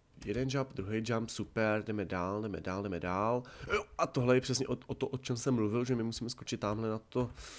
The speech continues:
potrubí. A, uh, tak to bylo o chlup, to bylo o chlup, wow. <laughs> Eh, ale moment, jak, jak já teď přelezu na ten druhej?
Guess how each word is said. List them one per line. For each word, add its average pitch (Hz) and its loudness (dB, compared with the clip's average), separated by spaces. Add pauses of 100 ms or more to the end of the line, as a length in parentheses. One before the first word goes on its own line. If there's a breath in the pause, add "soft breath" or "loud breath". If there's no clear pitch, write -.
(520 loud breath)
potrubí. 208 -2
A, 262 4
uh, 156 10
tak - -8
to - -12
bylo 107 -4
o - -8
chlup, - -8
to 120 -6
bylo 143 8
o - -2
chlup, - -4
wow. 440 4
<laughs> - 0 (1200 loud breath)
Eh, 113 0
ale 107 0
moment, 107 -6
jak, - -12
jak 90 -10
já 113 -8
teď 131 -10
přelezu 101 -4
na 98 -4
ten 92 -8
druhej? 85 -8